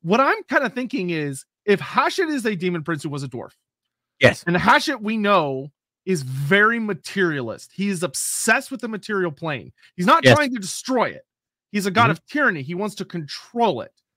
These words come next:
Speaker 2: Yep,
Speaker 1: That
Speaker 2: that seems
Speaker 1: means
Speaker 2: fair.
Speaker 1: that means he is objectively not on the same page as the four greater powers. He wants to
Speaker 2: Correct.
Speaker 1: break it.
Speaker 2: Um, he, he would see the four chaos powers with nothing more than contempt.
Speaker 1: So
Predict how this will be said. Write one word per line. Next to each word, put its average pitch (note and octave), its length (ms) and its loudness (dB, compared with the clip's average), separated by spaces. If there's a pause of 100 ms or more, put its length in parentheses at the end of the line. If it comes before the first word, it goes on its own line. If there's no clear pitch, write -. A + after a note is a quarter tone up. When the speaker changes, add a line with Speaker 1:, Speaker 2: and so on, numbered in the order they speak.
(360)
Speaker 2:
Yep, E3 160 2
Speaker 1:
That - 80 0
Speaker 2:
that C3 80 4
seems B2 100 0
Speaker 1:
means A#2+ 100 -2
Speaker 2:
fair. D3+ 220 8 (360)
Speaker 1:
that A3 160 2
means B3+ 200 -4
he A#3+ 160 0
is A3 120 -2
objectively G#3 680 -2
not F3 480 2
on F#3+ 120 0
the F3+ 100 -2
same E3+ 260 -2
page D#3+ 340 0
as D3+ 140 -6
the D3+ 160 -10
four F3 260 2
greater C#3+ 300 0
powers. - 580 -6 (320)
He D3+ 80 -4
wants D3 60 8
to B2 60 10
Speaker 2:
Correct. - 260 0 (140)
Speaker 1:
break G3 260 0
it. B2 160 -10
Speaker 2:
Um, D3 140 10
he, E3 360 6
he F3+ 120 8
would D#3 200 8
see F3 380 0
the C#3+ 240 6
four E3+ 260 4
chaos D3+ 300 4
powers C#3 500 6 (280)
with B2+ 160 6
nothing D#3 480 8
more D3 180 10
than C3 160 2
contempt. A#2 640 -2
Speaker 1:
So G#3+ 440 0